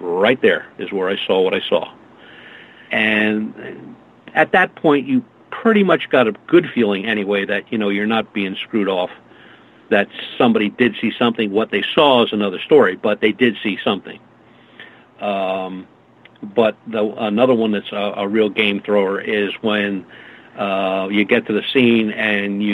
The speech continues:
you drive out in the middle of wherever you're going, and they say, "Well, I don't really remember where I was, but it was around here somewhere." Look, if I see Bigfoot, personally speaking,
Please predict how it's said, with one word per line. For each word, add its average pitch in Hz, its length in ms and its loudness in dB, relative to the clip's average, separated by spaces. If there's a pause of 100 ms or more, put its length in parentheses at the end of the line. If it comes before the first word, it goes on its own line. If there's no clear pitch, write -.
(180)
you 101 180 -6
drive 104 380 0
out 104 240 0
in 101 140 -6
the 98 40 -4
middle 98 200 -2
of 90 80 -6
wherever 92 360 0
you're 90 80 -6
going, 92 320 -4 (420)
and 98 320 0
they 95 120 0
say, 98 180 0
"Well, 101 360 2 (360)
I 151 100 4
don't 123 180 -2
really 123 220 6
remember 98 400 0
where 107 240 2
I 95 80 0
was, 90 240 -4
but 104 120 -2
it 104 80 -4
was 120 120 -2
around 139 320 2
here 98 140 2
somewhere." 92 480 -2 (1300)
Look, 127 200 4 (220)
if 113 120 -6
I 156 140 4
see 202 160 2
Bigfoot, 202 460 2 (1400)
personally 151 420 0
speaking, 196 460 0